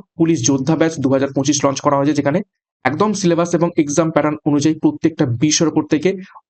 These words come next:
অধ্যায় ভিত্তিক তোমরা, আহ, ডেসক্রিপটিভ প্যাটার্নের থিওরি এবং তার উপর প্রশ্নোত্তর, মক টেস্ট, পিডিএফ এর ক্লাস পাবে। দুশো প্লাস এখান থেকে তোমরা সম্পূর্ণ ফুল থিওরি ক্লাস পাবে। তো যোগাযোগ করো নাইন সিক্স ফোর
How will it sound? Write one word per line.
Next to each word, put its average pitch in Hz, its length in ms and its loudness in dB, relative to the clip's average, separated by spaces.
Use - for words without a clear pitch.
অধ্যায় 139 360 0
ভিত্তিক 147 380 -2
তোমরা, 123 200 2
আহ, 135 100 2
ডেসক্রিপটিভ 185 420 0
প্যাটার্নের 170 320 0
থিওরি 196 320 0
এবং 139 180 0
তার 127 140 2
উপর 127 140 0
প্রশ্নোত্তর, 143 440 0
মক 123 200 2
টেস্ট, 190 200 0
পিডিএফ 127 260 2
এর 123 100 0
ক্লাস 107 180 0
পাবে। 113 140 0
দুশো 190 280 2
প্লাস 147 220 0
এখান 156 220 0
থেকে 156 220 2
তোমরা 135 200 0
সম্পূর্ণ 170 300 2
ফুল 226 180 0
থিওরি 156 280 2
ক্লাস 120 260 0
পাবে। - 160 -4
তো - 60 2
যোগাযোগ 147 340 2
করো 170 120 2
নাইন 160 220 0
সিক্স 190 180 -2
ফোর 185 120 -6